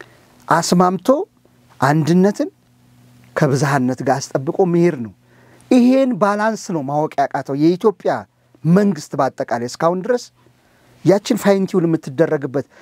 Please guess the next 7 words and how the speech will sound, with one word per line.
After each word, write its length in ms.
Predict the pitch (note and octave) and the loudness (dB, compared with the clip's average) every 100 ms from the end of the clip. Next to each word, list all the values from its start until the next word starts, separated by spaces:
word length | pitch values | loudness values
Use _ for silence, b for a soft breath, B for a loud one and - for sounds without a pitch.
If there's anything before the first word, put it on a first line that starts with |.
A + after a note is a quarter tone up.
| b b | b b
ያችን 380 | F3 - - F#3 | 0 -2 -2 2
ሚዛን 380 | F3 D#3+ D#3+ C#3 | 2 2 0 -2
መጠበቂያ 540 | C#3 D3 A#2+ C3+ B2 - _ _ b b - | -4 -4 -6 -6 -6 -6 _ _ b b -6
በማጣቷ 640 | A2+ G3+ G#3+ G#3+ F#3+ G#3 G#3 G3+ | 0 2 2 2 0 2 2 2
ነው 120 | F3 | 0
ቀን 200 | - F#3 F#3 | 0 -2 0
በቀን 300 | A#3 D4+ | 0 0